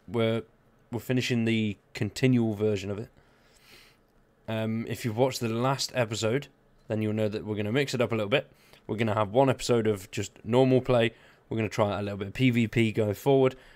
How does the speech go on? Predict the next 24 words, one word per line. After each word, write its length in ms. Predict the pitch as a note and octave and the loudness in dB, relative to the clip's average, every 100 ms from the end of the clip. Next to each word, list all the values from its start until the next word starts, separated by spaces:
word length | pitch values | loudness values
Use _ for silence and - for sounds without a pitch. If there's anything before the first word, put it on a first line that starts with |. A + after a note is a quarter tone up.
| - | -12
and 260 | - A2+ A#2 | -2 0 2
all 160 | D3+ F3 | 2 2
sorts 240 | E3 B2+ | 2 2
of 80 | A#2 | 2
other 140 | A#2 | 2
little 160 | A2 G#2+ | 0 0
bits. 400 | A#2 A#2+ - - _ _ _ _ _ | 0 0 -4 -14 _ _ _ _ _
And 200 | A2 A2+ | -4 0
then 420 | A#2 A#2+ A#2+ A#2 - _ _ _ _ _ _ _ _ _ - | 2 2 0 -4 -10 _ _ _ _ _ _ _ _ _ -4
on 120 | B2 | -2
the 140 | A#2 | 0
other 200 | C#3+ F3+ | 0 2
night, 240 | D3 A#2 A2 _ - | 2 -2 -4 _ -6
other 160 | D3 C#3+ | -4 0
day 160 | A#2+ | 0
of 80 | G2+ | 0
the 80 | G2+ | -2
week, 240 | B2+ C#3+ - | -4 -4 -8
we're 120 | A#2+ | -4
gonna 640 | A#2+ B2+ B2+ C3 C3 C3 C3 _ _ _ - _ | 0 2 2 2 0 -2 -4 _ _ _ -20 _
face 260 | - C#3+ C3 | -2 0 0
a 60 | |
horde 300 | B2 D#3 D#3+ | 0 0 0
in 360 | - C#3 C#3+ | 0 2 2